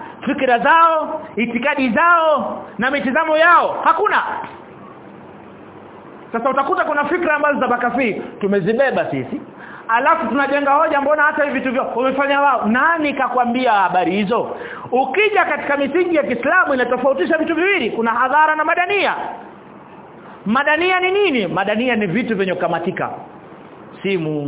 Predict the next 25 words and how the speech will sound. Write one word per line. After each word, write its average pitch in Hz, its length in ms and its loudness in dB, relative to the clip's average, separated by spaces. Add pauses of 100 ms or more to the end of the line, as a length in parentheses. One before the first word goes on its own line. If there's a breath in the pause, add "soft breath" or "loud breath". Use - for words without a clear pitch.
ndege, 139 540 -4
gari. 151 400 -6 (360 loud breath)
Uislamu 233 380 -2
hujakataza 208 600 -4
kutumia. 175 420 -6 (2250 loud breath)
Wala 208 200 0
hata 262 200 0
Mtume 254 280 -2
Muhammadin 233 840 0
sallallahu 202 420 0
alaihi 185 80 0 (100)
wasallam 214 240 0
alivyokuja 185 560 -2 (280 loud breath)
hakushughulika 220 800 -2
na 214 100 -2
kutengeneza 208 520 -2
vitu 196 260 -2
kwa 185 100 -4
sababu 220 280 -2
ni 202 120 0
mauhib, 202 360 0
mwanadamu 196 540 0
yote 202 220 0
anaweza 190 220 -2
akatengeneza. 180 600 -4